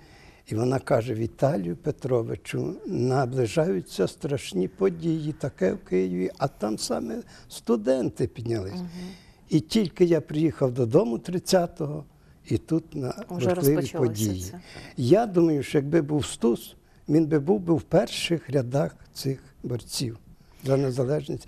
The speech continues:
Speaker 2: Але
Speaker 1: Він
Speaker 2: бачите
Speaker 1: і був, він і був борцем за незалежність,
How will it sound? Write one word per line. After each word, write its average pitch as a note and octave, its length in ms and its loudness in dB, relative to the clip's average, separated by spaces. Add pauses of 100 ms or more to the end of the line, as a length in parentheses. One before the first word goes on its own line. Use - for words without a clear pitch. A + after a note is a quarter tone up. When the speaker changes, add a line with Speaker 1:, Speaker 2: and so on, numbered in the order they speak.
Speaker 2:
Але G#3 100 -2
Speaker 1:
Він D#3+ 80 4
Speaker 2:
бачите G3+ 360 6
Speaker 1:
і - 20 2
був, G#3+ 320 2 (800)
він E3 260 6
і F#3 60 6
був A3+ 220 2
борцем D3+ 480 2
за C3 120 4
незалежність, A#2+ 680 0